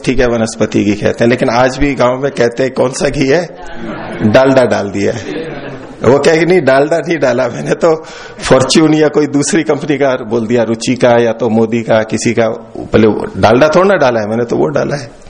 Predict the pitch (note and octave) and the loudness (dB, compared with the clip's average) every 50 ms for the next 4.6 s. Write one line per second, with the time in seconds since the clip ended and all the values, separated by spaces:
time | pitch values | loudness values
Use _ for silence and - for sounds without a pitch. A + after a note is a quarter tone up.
0 | - - - - - - - - - - - - - F#2 A2 B2+ C3+ A#2 B2 C3 | -20 -20 -20 -20 -20 -20 -20 -20 -20 -20 -14 -4 0 2 4 4 6 6 4 4
1 | C#3 - E3 D3+ C#3+ C3+ C3+ - - - - E3 D3 C#3 D3+ C3+ C3 B2+ - B2 | 2 2 0 0 0 0 0 0 0 0 0 0 -2 0 0 0 0 0 0 2
2 | B2+ C3 C3 B2+ B2 - B2+ A#2 - - - A#2+ G#2+ A#2 C3 D3 D#3 D#3 C#3+ A2+ | 2 2 2 0 -2 -4 -4 -2 -2 0 0 2 2 2 2 2 0 0 0 -2
3 | A2 G#2 G2+ F#2+ - G#2+ A2 C3+ B2+ - - E3 D3 C3+ D3+ D#3+ D#3+ E3+ E3+ E3+ | -2 -2 -2 -6 -6 -6 -4 -4 -4 0 2 2 4 4 4 4 4 2 2 0
4 | F3 F3 E3+ - F3+ F3 E3+ F3 F3 F3 F3+ F#3+ | 0 -2 0 0 0 2 2 0 -2 -2 -4 -6